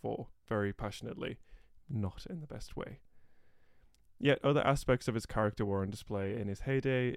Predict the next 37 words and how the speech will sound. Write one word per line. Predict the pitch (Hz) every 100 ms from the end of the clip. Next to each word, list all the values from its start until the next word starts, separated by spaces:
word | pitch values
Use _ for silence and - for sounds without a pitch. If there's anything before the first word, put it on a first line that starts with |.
| -
In | 127
nineteen | 120 123 123
eighty-six, | 120 120 139 135 -
he | 107
gave | 113 104
an | 113 120
interview | 110 110 - 104
to | - 104 101
Melody | 120 110 120 120 123
Maker | 120 - 151
in | 156 123
which | 110
he | 120
claimed | - 117 104 104
that | 107
a | 107 98 -
black | 117 131 - - -
pop | 117 110 -
conspiracy | - 110 - 156 156 - 123 101 - - _ - 127
was | 123
keeping | - 143 135 135
his | 120
band | - 107 101 104
from | - 110 101 101
global | - 104 113
success, | 104 - - 143 147 - - - - - - - - - -
and | - 120
he | 135
described | 135 - 135 123 - 110
reggae | 110 104 127 175 - -
as | -
the | -
most | 117 117 113
racist | 120 113 131 -
music | 123 120 139 - - -
in | 113
the | 110 110